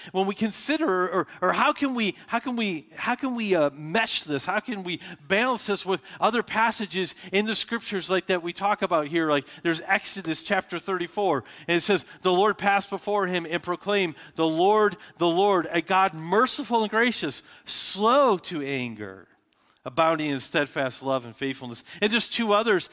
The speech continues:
the, the exact same verses, uh, Psalm one oh three verse eight and Psalm one forty-five eight say, "The Lord is merciful and gracious, slow to anger, abounding in steadfast love."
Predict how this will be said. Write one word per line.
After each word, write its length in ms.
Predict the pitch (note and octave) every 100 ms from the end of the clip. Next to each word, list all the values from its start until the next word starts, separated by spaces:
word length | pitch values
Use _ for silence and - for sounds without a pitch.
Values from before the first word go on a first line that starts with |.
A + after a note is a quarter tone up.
| -
the, 140 | F#3+ G3
the 160 | F#3
exact 400 | F3 D#3+ G3+ G3+
same 220 | - G3+
verses, 460 | C#3+ F#3+ A3+ E3 C3 - -
uh, 140 | E3 D#3+
Psalm 360 | - G3+ F#3+
one 160 | E3 G3
oh 120 | F#3+
three 260 | - G3 G3+
verse 260 | F3 E3
eight 180 | F#3+ G3+
and 100 | D#3+
Psalm 240 | - F3+
one 140 | E3 F3+
forty-five 520 | - F3+ E3 F#3+ F3+
eight 140 | D3+
say, 240 | C3+ F3 D#3 - -
"The 100 | F3+
Lord 520 | E3 E3 F#3+ G#3+ G#3+ - -
is 160 | F3+
merciful 600 | E3 E3+ G3 - G3 G#3
and 80 | G3
gracious, 640 | F3 F3 F3 - B2+ - - - -
slow 640 | - - - G3 A3+ A#3
to 180 | A#3+ -
anger, 680 | F#3+ G3 G#3+ G3+ C#3 G#2+ G#2 _ _ -
abounding 800 | C3+ C3 D3+ D#3+ F3 F3 F#3 F#3 - _ _ _ -
in 80 |
steadfast 920 | C#3 - D#3 D3 - C#3+ B2 B2 - - _
love." 460 | G#2+ G2 E2+ _